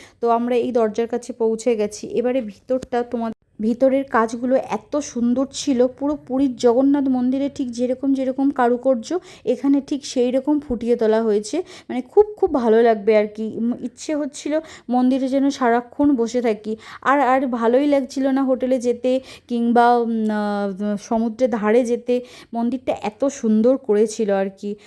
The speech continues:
অনেকক্ষণ ওখানে বসেছিলাম, আধা ঘন্টা, এক ঘন্টার মতো বসেছিলাম। বসে থাকলে তো আর হবে না, ছেলেটা বায়নাও করছিল, সকাল থেকে খাওয়াও হয়নি। আর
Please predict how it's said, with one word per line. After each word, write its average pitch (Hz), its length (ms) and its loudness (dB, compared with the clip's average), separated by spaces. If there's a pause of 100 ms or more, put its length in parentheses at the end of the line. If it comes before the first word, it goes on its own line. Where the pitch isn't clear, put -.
(180)
অনেকক্ষণ 294 360 -2
ওখানে 311 260 2
বসেছিলাম, 233 600 -2
আধা 220 200 2
ঘন্টা, 262 260 0
এক 226 160 -2
ঘন্টার 254 360 0
মতো 262 240 0
বসেছিলাম। 208 640 -4 (340)
বসে 240 360 0
থাকলে 254 400 -2
তো 269 140 0
আর 269 60 4
হবে 240 240 0
না, 349 140 2
ছেলেটা 240 420 -2
বায়নাও 240 420 2
করছিল, 254 480 -2
সকাল 226 340 -2
থেকে 226 240 -2
খাওয়াও 240 500 2
হয়নি। 247 380 0 (320)
আর 202 260 0